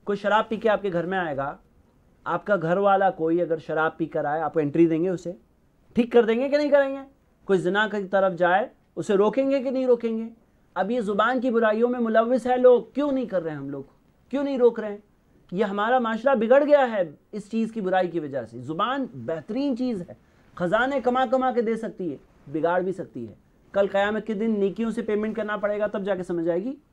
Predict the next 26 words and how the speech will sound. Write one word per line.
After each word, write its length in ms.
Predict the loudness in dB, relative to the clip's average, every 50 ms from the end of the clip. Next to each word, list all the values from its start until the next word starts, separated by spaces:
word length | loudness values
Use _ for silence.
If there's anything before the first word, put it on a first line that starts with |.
| _ _ _ _ _ _ _ _ _ _ _
क़यामत 400 | -6 -4 -2 -2 -2 -4 -4 -4
के 80 | -2 -2
दिन 240 | -2 -2 -2 -4 -8 -12 _ _ _ _ _ _ _ _ -4
अल्लाह 240 | -2 0 0 0
के 120 | -2 -4 -4
नबी 240 | -4 -4 -4 -4 -6
मोहम्मद 340 | -6 -6 -6 -6 -8 -8
सल्लल्लाहु 460 | -8 -6 -6 -6 -6 -6 -4 -4 -4 -4
अलैहि 160 | -4 -6 -8
वसल्लम 220 | -8 -8 -8 -8
ने 80 | -8 -8
फरमाया, 380 | -8 -10 -8 -8 -6 -6 -8
सही 200 | -6 -4 -2 -2
मुस्लिम 280 | -2 -2 -4 -6 -6 -6
की 100 | -6 -6
हदीस 300 | -6 -6 -8 -10 -10 -12
है, 120 | -16 -20 _ _ _ _ _ _ _ _ _ -20 -20 -20 -20 -20 -20 -20 _ _ -6
कि 340 | -2 0 0 0 0 -2 -6 _ _ _ _ _ _ _ _ _ _ _ -12
लोग 580 | -10 -4 0 6 8 10 10 10 8 6 2 -6 -14 _ _ _ _ _ _ _ _ -12
जिनके 300 | -10 -8 -6 -4 -4 -4
ऊपर 260 | -4 -2 -2 -2 -2
जुल्म 400 | -2 -2 -2 0 0 0 0 -2 -4
किया 280 | -4 -2 -2 -2 -4
गया 280 | -6 -8 -8 -10 -10 -12 -16 _ _ _ _ _ _ -20 -20 -20 _ -10
वो 120 | -6 -4 -2
आएंगे। 460 | -2 -2 -2 -4 -4 -4 -6 -8